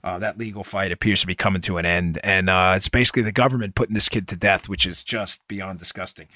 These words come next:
And as I said, you know, I'll put, uh, some of these stories in the show notes today. This one's a, a good read, too, at I J Review. As I warned you about, the teacher protests are spreading. These teacher protests, they smell victory in West Virginia. They protested and got a big raise. Listen, I love teachers. Thank God for everything you do.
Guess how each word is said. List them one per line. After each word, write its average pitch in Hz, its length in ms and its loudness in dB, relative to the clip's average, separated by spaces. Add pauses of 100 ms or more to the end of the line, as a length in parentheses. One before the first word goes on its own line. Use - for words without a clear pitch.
(420)
And 143 320 4
as 170 240 4
I 170 80 2
said, 160 260 4
you 156 80 6
know, 151 60 4
I'll 151 40 2
put, - 280 -2
uh, 135 180 6
some 135 180 4
of 131 80 2
these 117 120 4
stories 117 280 4
in 104 60 4
the 98 60 4
show 104 220 4
notes 95 200 2
today. 95 160 2
This 120 180 6
one's 110 280 2
a, 90 260 2 (300)
a 110 60 0
good 104 200 2
read, 90 220 0
too, 104 180 4
at 90 60 4
I 92 120 4
J 92 180 2
Review. 87 440 -2 (1300)
As 123 160 4
I 139 80 4
warned 175 320 2
you 156 100 4
about, 139 400 2
the 123 80 -2
teacher 147 340 2
protests 147 540 4
are 165 60 4
spreading. 147 580 4 (1600)
These 120 180 4
teacher 190 320 4
protests, 143 460 2
they 127 80 2
smell 143 320 4
victory 151 440 2
in 139 80 2
West 135 200 4
Virginia. 147 380 4
They 113 120 -2
protested 147 580 2
and 143 60 2
got 143 140 4
a 135 40 2
big 151 200 0
raise. 160 180 4
Listen, 160 220 2
I 123 160 2
love 135 240 4
teachers. - 400 0
Thank 123 260 2
God 139 240 4
for 117 100 2
everything 127 300 4
you 123 100 2
do. 104 280 0